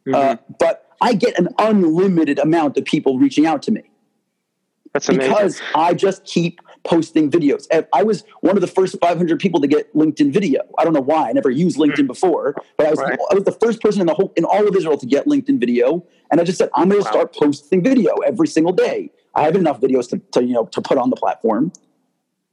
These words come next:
Speaker 1: Mm-hmm.
Speaker 2: And I have, I probably have the largest library of video on LinkedIn now.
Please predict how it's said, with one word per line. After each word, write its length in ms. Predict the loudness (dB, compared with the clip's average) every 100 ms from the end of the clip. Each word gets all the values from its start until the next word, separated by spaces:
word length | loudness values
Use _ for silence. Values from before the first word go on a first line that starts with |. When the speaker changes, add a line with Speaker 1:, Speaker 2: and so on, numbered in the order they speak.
| -14
Speaker 1:
Mm-hmm. 220 | -8 -8 -8 _
Speaker 2:
And 380 | -4 0 0 -2 -6
I 120 | -2 0
have, 280 | 0 -4 -8 _
I 60 | -4
probably 260 | 0 0
have 180 | 0 0
the 80 | 0
largest 440 | 2 0 0 -2
library 400 | -2 -2 0 0
of 80 | 0
video 280 | 0 2 0
on 180 | 2 0
LinkedIn 320 | 0 0 0
now. 200 | -2 -6